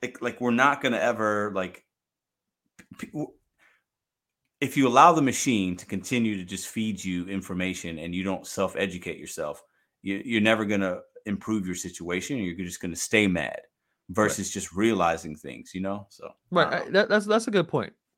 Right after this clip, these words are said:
Speaker 2: By the machine. The reason why it's so effective and why we fight back, m-, you know, we're fighting each other. Men and women are fighting each other. I mean, look on YouTube, the Red Pill, the Manosphere, um, content creators and media,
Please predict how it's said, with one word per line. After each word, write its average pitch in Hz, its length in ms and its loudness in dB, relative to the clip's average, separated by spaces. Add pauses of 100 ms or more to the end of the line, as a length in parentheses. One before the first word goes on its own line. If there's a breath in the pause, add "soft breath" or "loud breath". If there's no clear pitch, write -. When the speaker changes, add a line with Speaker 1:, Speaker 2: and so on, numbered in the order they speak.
(440)
Speaker 2:
By 151 260 6
the 143 200 0
machine. 131 640 -4 (920)
The 190 120 8
reason 359 240 8
why 233 220 12
it's 180 220 4
so 196 140 6
effective 156 480 2
and 120 120 0
why 123 180 4
we 127 200 4
fight 123 360 -2
back, 117 160 0 (100)
m-, 123 200 -8
you 131 100 -2
know, 95 100 -2
we're 107 80 -2
fighting 123 360 2
each 117 220 -6
other. 117 380 -2 (440 soft breath)
Men 170 180 10
and 202 80 12
women 226 200 10
are 160 40 6
fighting 135 280 2
each 117 160 -6
other. 104 220 0
I - 40 -8
mean, 120 160 -2
look 131 140 2
on 151 80 2
YouTube, 139 460 0
the 123 80 0
Red 127 260 4
Pill, 131 320 2
the 117 80 -2
Manosphere, 127 960 2 (460)
um, 110 520 -6 (520)
content 330 500 4
creators 170 640 0
and 185 240 0
media, 190 480 2